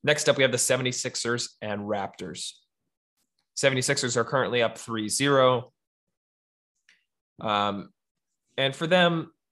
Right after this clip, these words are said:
I have that James Harden needs to be the second best player. This is a, an example of a series where, uh, this is more for the purpose of the seventy-sixers needing to go far.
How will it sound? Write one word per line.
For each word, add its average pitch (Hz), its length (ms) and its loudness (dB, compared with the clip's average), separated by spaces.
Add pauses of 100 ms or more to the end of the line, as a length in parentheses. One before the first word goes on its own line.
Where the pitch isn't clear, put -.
(340)
I 151 100 0
have 165 140 0
that 131 120 0
James 123 280 0
Harden 113 320 0
needs 104 200 -8
to 107 80 -10
be 104 80 -6
the 101 80 -4
second 98 360 -6
best 98 260 -6
player. 98 380 -6 (120)
This 151 160 0
is 143 160 2
a, 127 260 8
an 120 140 4
example 113 480 0
of 104 80 0
a 110 60 -6
series 110 500 -2
where, 107 400 -2 (840)
uh, - 340 -12
this 147 240 0
is 131 200 -2
more 131 560 4
for - 140 -8
the 117 80 -6
purpose 117 380 -2
of 107 160 2
the 113 60 -4
seventy-sixers 107 760 -4
needing 107 320 -2
to 104 60 -6
go 98 200 -2
far. - 440 -4